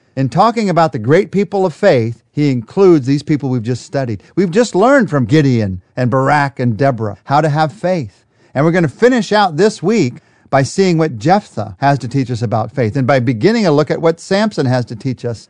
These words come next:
about faith. These people of faith had their faith affirmed in one of the greatest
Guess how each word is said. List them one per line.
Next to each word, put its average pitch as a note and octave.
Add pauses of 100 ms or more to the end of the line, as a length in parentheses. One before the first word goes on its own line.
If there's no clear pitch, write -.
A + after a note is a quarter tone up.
(140)
about A#2+
faith. B2 (180)
These E3 (320)
people E3+
of A2+
faith B2+ (180)
had D#3
their D#3
faith C#3
affirmed C3
in A2
one A#2+
of A#2
the A2+
greatest B2+